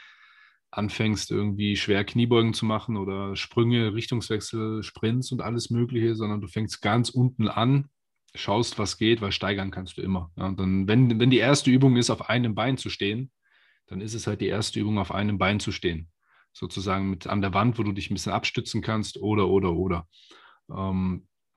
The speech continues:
da hast du ja ein großes Repertoire an einfachen Übungen, die du dann Step by Step steigern kannst. Aber was halt wichtig ist, dass, dass man weiß, okay, äh,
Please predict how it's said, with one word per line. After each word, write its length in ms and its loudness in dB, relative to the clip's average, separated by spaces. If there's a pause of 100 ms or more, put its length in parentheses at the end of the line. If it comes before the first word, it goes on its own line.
(240)
da 120 -4
hast 160 -4
du 40 2
ja 80 2
ein 100 -2
großes 400 -2
Repertoire 400 -2
an 100 0
einfachen 460 -2
Übungen, 380 0
die 80 -6
du 100 0
dann 240 0 (180)
Step 280 -6
by 120 -4
Step 300 -6
steigern 460 -2
kannst. 200 -6
Aber 140 -2
was 220 4
halt 160 4
wichtig 300 2
ist, 300 -2 (360)
dass, 180 -10
dass 240 -2
man 160 2
weiß, 320 2
okay, 480 2 (400)
äh, 380 -6